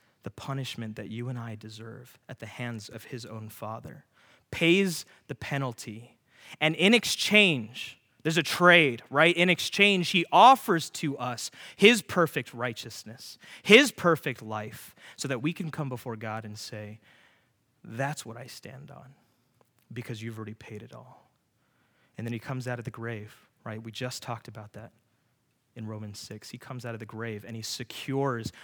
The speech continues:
our union with him, our life in him, our justification in him. He secures it forever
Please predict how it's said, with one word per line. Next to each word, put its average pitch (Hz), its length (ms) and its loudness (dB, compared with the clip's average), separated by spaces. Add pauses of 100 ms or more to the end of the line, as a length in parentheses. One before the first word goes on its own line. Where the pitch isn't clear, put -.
(140)
our 123 100 -2
union 147 480 2
with 143 160 -4
him, 143 240 -2
our 117 140 -4
life 127 420 -4
in 131 140 -12
him, 120 320 -8
our 113 100 -10
justification 123 880 -12
in 110 180 -12
him. 110 280 -14 (640)
He 120 160 -10
secures 113 600 -8
it - 140 -16 (360)
forever 113 640 -10